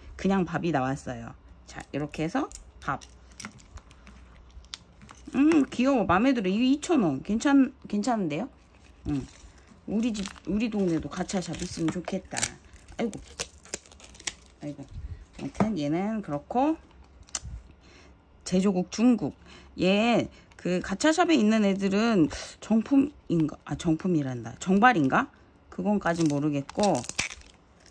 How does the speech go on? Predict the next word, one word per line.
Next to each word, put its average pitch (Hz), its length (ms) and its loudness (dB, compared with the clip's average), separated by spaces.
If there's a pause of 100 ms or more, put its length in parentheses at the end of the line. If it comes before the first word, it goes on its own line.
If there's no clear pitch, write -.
(1900)
얘는, 370 440 6